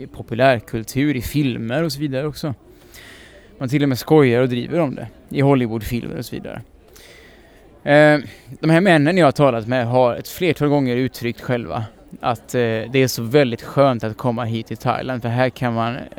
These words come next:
här behöver man inte hymla med någonting. Här kan jag gå hand i hand med en, med en ung kvinna i prostitution och ingen höjer på ögonbrynen.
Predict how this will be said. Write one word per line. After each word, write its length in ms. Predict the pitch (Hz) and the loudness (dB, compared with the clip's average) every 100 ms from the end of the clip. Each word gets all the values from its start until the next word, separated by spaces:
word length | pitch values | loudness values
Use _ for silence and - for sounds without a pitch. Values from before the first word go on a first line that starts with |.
| - | -12
här 240 | - 120 | -6 0
behöver 180 | 123 127 | 2 2
man 60 | 143 | 2
inte 140 | 117 | -2
hymla 580 | 104 - 165 113 117 175 | -6 -2 0 0 -2 0
med 120 | 180 | 0
någonting. 380 | 135 120 - - | -4 -8 -10 -10
Här 160 | 117 127 | -4 -2
kan 180 | - 156 | 2 2
jag 220 | 143 120 - | 2 -2 -10
gå 460 | 123 123 156 147 107 _ - - - _ _ _ | -6 0 4 4 2 _ -20 -20 -20 _ _ _
hand 460 | - 139 147 120 110 - - | -2 2 2 0 -4 -12 -18
i 140 | - 131 | -10 -6
hand 460 | 123 113 120 117 | -4 -2 -2 -4
med 140 | 117 123 | -4 -4
en, 200 | 135 131 131 | -4 -8 -6
med 220 | 123 123 | -4 -2
en 100 | 120 | -2
ung 300 | - 139 127 | -2 -2 -2
kvinna 460 | 113 139 127 117 - | -4 -2 -2 -2 -6
i 60 | |
prostitution 720 | - 127 110 113 117 - - - | -6 -6 -8 -10 -10 -8 -10 -4
och 140 | 135 | 0
ingen 360 | 139 123 117 127 | 2 2 -2 0
höjer 380 | 135 127 - - | 2 2 -2 -6
på 120 | 131 | -2
ögonbrynen. 720 | 139 123 131 147 131 - | -2 -2 -4 -2 -2 -6